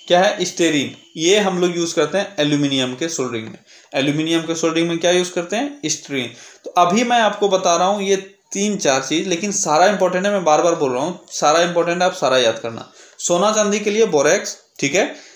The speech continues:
जस्ता के लिए जिंक क्लोराइड यानी जिंक के लिए जिंक क्लोराइड, एल्यूमिनियम के लिए स्टेरीन और बेरोजा, तांबा, एल्यूमिनियम, पीतल, इन सभी के लिए, गन मेटल, इन सभी के लिए यूज़ किया जाता है, ठीक है। आप इतना इससे याद रखो।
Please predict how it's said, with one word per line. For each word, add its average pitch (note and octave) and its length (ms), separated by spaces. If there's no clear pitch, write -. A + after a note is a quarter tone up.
जस्ता D3+ 420
के G#3 140
लिए A3+ 160
जिंक D#3+ 300
क्लोराइड F#3 460
यानी E3 180
जिंक F#3 280
के G3+ 80
लिए F#3+ 160
जिंक D3 240
क्लोराइड, D3+ 340
एल्यूमिनियम F#3 520
के G#3+ 120
लिए G#3 240
स्टेरीन E3+ 560
और D#3+ 120
बेरोजा, E3+ 600
तांबा, E3 720
एल्यूमिनियम, D#3+ 580
पीतल, E3+ 800
इन D#3 120
सभी C#3 320
के C3 120
लिए, C3 140
गन D3+ 200
मेटल, D#3 420
इन D3+ 100
सभी C3 260
के - 120
लिए C3+ 100
यूज़ B2+ 280
किया A2 120
जाता A2+ 240
है, - 180
ठीक D3+ 100
है। A#3+ 200
आप C#3+ 220
इतना D#3+ 240
इससे E3 280
याद A#2+ 220
रखो। - 340